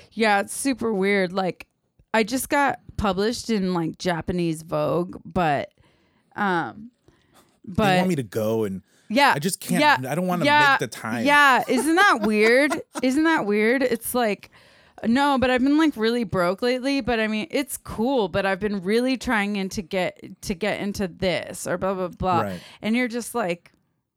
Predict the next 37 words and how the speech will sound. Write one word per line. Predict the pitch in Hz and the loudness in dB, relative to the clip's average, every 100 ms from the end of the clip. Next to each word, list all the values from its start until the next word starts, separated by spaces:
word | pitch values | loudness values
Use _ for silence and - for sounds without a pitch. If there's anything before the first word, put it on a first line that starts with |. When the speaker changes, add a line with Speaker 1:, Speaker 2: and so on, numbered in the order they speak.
| _ _ _ | _ _ _
Speaker 1:
"Dude, | - 294 | -14 -12
I | |
haven't | 320 320 330 | -10 -8 -10
talked | - 208 202 - | -10 -10 -10 -10
to | |
you | 240 240 | -10 -10
Speaker 2:
It's | - | -8
like, | - | -8
Speaker 1:
in" | 240 | -6
Speaker 2:
"Yeah, | 131 180 127 | -6 -6 -2
I | |
don't | 165 269 | -2 -2
care." | - 135 170 214 | -2 -4 -4 -6
Speaker 1:
And | - 254 | -4 -2
P | 262 320 | 0 0
S, | 311 294 | -2 -2
I | - | -2
didn't | 254 294 320 285 | 0 0 -2 -2
Speaker 2:
<laughs> | |
Speaker 1:
ask. | 233 247 202 - 269 | 0 2 0 -6 -4
And | 247 269 | 0 2
I'm, | - 302 - | 2 2 0
and | 285 285 254 | 2 2 2
literally | 254 320 381 403 392 359 | 2 4 4 4 4 4
I'm | 294 | 6
wondering, | 254 240 254 294 285 262 | 4 4 4 4 4 4
like, | 220 185 - - 156 - - - _ _ _ | 2 0 -6 -18 -18 -20 -20 -20 _ _ _
where | 160 180 240 302 | -2 0 2 2
am | 302 285 277 | 2 2 2
I | 269 269 | 2 0
on | 196 202 | 0 0
the | 202 | 0
list | 196 180 175 165 - - - - | -4 -2 -2 -2 -4 -12 -12 -10
of | 160 | -6
the | 180 | -6
phone | - 170 165 170 | -4 -2 -2 -2
calls? | - 143 143 | -4 -4 -4